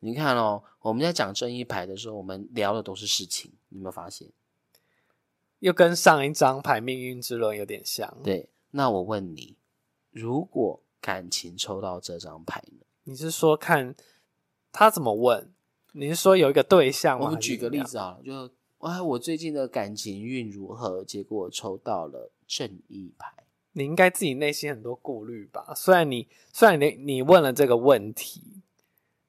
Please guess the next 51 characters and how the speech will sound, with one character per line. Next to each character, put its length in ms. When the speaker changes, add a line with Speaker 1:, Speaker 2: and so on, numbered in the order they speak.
Speaker 2:
你 100
可 160
能 180
心 380
里 140
是 140
想 280
要 540
谈 240
恋 220
爱 180
或 160
者 60
什 200
么 160
的， 240
可 120
是 140
你 160
其 220
实 180
内 220
心， 300
譬 100
如 80
说 160
你 120
的 100
事 400
业 200
或 120
者 100
家， 400
家 300
人 300
啊， 220
也 60
还 180
是 200
有 180
很 240
多 220
的 380
值 260
得 180
你 140
去 580
操 300
心 200
的 80
事。 380